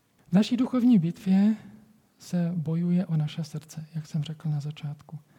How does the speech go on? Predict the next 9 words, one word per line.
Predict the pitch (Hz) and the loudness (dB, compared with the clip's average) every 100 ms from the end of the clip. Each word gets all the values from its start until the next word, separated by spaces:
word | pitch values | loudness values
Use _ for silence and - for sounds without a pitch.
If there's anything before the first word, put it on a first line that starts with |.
| _ _ _ _ _ | _ _ _ _ _
A | 170 | -10
taky | 156 160 - 185 | -8 -8 -6 -6
o | 175 | -6
touhy, | - - 170 175 143 135 - - _ _ | -8 -6 -6 -6 -6 -10 -14 -20 _ _
které | _ - 170 156 | _ -6 -2 0
nám | 151 160 | 0 0
tam | 160 160 151 | -2 -4 -4
budou | 147 156 | -4 -8
vládnout. | 143 139 135 143 135 - - | -6 -8 -8 -10 -14 -14 -20